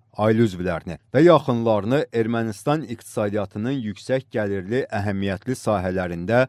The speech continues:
korrupsiya sxemlərini həyata keçirməkdə günahlandırıb.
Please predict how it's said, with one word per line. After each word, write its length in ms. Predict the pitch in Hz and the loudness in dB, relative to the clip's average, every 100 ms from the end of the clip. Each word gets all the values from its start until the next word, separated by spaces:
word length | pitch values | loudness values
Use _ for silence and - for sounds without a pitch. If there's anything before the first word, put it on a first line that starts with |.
| _ | _
korrupsiya 560 | - 120 123 165 - 143 | 4 6 4 0 0 -2
sxemlərini 720 | - - 113 110 107 127 120 | -2 -4 0 0 0 0 -2
həyata 240 | 101 123 | -2 -4
keçirməkdə 600 | - 101 101 101 95 104 95 | -4 -8 -6 -6 -6 -6 -6
günahlandırıb. 600 | 98 90 101 95 95 | -6 -6 -6 -4 -6